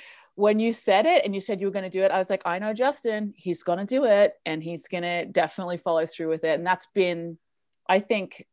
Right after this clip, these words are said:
a lot of the reason for your success, not only in my program, but in life, is that executing quickly, following through and committing to it, you know, 'cause it is,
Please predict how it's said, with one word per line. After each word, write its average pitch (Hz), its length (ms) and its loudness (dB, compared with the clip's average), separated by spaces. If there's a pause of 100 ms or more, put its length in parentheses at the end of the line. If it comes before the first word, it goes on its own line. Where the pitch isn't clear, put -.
(120)
a 170 80 0
lot 170 400 2
of 170 240 2
the 160 440 -4
reason 165 420 -6
for 175 140 -6
your 160 160 -2
success, - 680 -4 (440)
not 185 120 4
only 180 220 2
in 170 80 -4
my 165 140 0
program, 160 420 -2
but 156 140 -2
in 156 120 -4
life, 160 360 -2
is 165 200 -2
that 160 360 2
executing 175 560 -4
quickly, 160 380 -4
following 165 440 0
through 160 500 -6
and 156 240 -6 (140)
committing 156 640 -6 (160)
to 151 140 -4
it, 139 160 -4
you 156 100 -10
know, 151 140 -4
'cause 202 240 2
it 202 80 4
is, 214 200 4